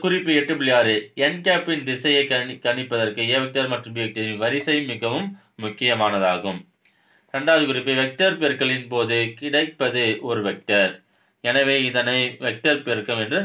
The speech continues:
அழைக்கிறோம். இப்ப நம்மளுக்கு புள்ளி பெருக்கல் கண்டுபிடிச்சிருப்போம். அங்க ஒரு எண்ணளவா தான் நம்மளுக்கு கிடைக்கும்.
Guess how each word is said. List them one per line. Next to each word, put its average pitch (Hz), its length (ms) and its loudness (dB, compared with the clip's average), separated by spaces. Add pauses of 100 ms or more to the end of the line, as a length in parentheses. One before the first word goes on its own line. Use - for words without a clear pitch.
(180)
அழைக்கிறோம். 101 540 0 (640)
இப்ப 160 180 -2
நம்மளுக்கு 156 300 4 (140)
புள்ளி 202 240 4
பெருக்கல் 139 300 4
கண்டுபிடிச்சிருப்போம். 120 720 0
அங்க 143 140 -2 (100)
ஒரு 131 180 4
எண்ணளவா 170 400 4
தான் 147 120 4
நம்மளுக்கு 120 340 0
கிடைக்கும். 110 280 2